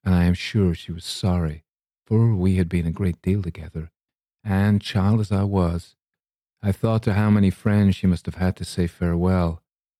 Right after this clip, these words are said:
Although I wished to see my father and mother, I cried as if my heart would break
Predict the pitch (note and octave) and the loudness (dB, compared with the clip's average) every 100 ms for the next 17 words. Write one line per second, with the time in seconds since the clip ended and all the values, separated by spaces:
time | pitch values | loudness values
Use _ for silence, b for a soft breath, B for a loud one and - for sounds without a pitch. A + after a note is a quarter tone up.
0 | _ _ _ _ _ B2 A#2+ C3+ C3+ B2 | _ _ _ _ _ 0 2 2 4 4
1 | A#2+ - A2+ - G#2+ G#2 G2+ F#2 A2 G2 | 2 0 -6 0 4 4 2 0 0 0
2 | G2+ G2 F#2 F2+ F#2 F#2 G2 F#2+ F#2 - | 2 4 6 6 4 2 -2 0 -2 -4
3 | - A2+ A2 A2+ A2+ G2+ - F2+ E2+ E2+ | -4 0 2 2 2 0 -4 -6 -4 -4
4 | E2 F#2 G2 G2 F2+ F2+ F#2+ F#2 F2 - | -2 0 0 -2 -10 -6 -4 -4 -6 -14